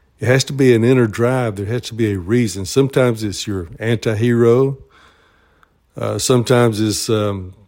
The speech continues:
a chip on your shoulder, something from your childhood. There's something potentially driving that,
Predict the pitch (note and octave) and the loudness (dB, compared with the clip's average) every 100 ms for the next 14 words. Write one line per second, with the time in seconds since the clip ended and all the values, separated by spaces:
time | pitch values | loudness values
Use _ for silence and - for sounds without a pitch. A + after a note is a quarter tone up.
0 | _ - G#2+ - C#3+ C#3+ B2+ A#2+ G#2 - | _ -10 -8 0 0 2 0 2 -2 0
1 | A#2+ B2 B2 A2+ A#2+ A2 G#2+ A2+ G#2+ F#2 | 4 4 2 -2 -2 -2 -4 -6 -6 -6
2 | - A2 A2+ A#2+ G#2+ B2 B2+ B2 _ - | -4 -4 -2 -4 -4 -4 -6 -8 _ -20
3 | - _ A2+ G#2 - D#3+ F3 - A2+ A#2 | -20 _ -4 -2 2 2 2 0 -2 -4
4 | - - - - A2 F2 A2+ C#3+ B2+ G2+ | -2 -2 -2 -4 -6 -4 -4 -4 -4 -6
5 | F#2+ F#2+ G2 | -8 -10 -12